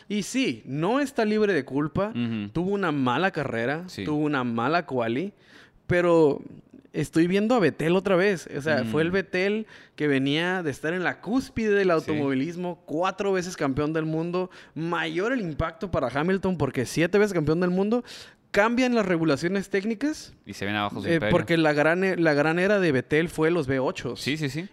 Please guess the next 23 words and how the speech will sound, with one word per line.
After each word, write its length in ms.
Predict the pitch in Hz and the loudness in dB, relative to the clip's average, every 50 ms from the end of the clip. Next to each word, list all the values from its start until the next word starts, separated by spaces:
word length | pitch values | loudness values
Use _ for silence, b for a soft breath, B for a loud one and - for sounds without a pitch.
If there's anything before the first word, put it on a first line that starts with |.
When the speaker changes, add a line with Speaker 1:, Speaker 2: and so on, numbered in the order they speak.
| - | -6
Speaker 1:
Y 60 | 139 123 | 0 2
luego 200 | 123 135 151 156 | 4 4 4 4
se 140 | 160 143 | 2 2
cambia 240 | - 143 131 147 160 | 2 2 0 2 2
el 80 | 151 135 | 4 4
V 100 | 139 143 | 4 4
seis 220 | 139 170 156 - | 4 2 -2 2
Turbo 400 | - 175 170 170 165 175 190 226 113 | 2 2 4 4 4 2 2 0 -2
Speaker 2:
Ujú. 220 | 113 117 127 151 | -6 -6 -6 -4
Speaker 1:
y 60 | 190 127 | 0 2
ahí 80 | 127 | 2
es 100 | 135 135 | 2 2
cuando 220 | - 165 151 143 143 | 2 0 2 2 2
entra 240 | 147 147 160 156 | 2 4 4 4
la 160 | 151 123 117 117 | 4 4 4 4
era 120 | 127 143 | 4 4
de 60 | 143 | 4
Mercedes. 480 | 127 117 110 - 165 180 190 143 113 - | 2 0 0 2 2 4 4 2 2 0
Speaker 2:
Sí. 60 | - | -2
Speaker 1:
Entonces, 240 | 127 - 156 - - | 2 2 2 2 2
cuando 360 | - 165 151 143 135 123 - | -2 -2 0 0 -4 -4 0
cambian 340 | - 165 175 214 240 240 226 | 2 2 2 4 4 4 4
las, 140 | 214 175 | 2 2